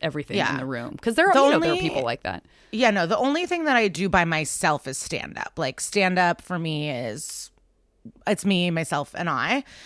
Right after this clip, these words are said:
Speaker 2: And then everything else I wanna collaborate.
Speaker 1: Yeah.
Speaker 2: Always. Um, writing scripts, everything,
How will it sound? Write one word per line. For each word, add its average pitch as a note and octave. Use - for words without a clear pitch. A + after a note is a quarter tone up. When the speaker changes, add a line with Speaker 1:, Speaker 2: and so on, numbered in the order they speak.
Speaker 2:
And G3+
then G#3+
everything F#3+
else E3+
I E3+
wanna D3
collaborate. -
Speaker 1:
Yeah. F#3+
Speaker 2:
Always. B2+
Um, E3
writing F3
scripts, -
everything, F3+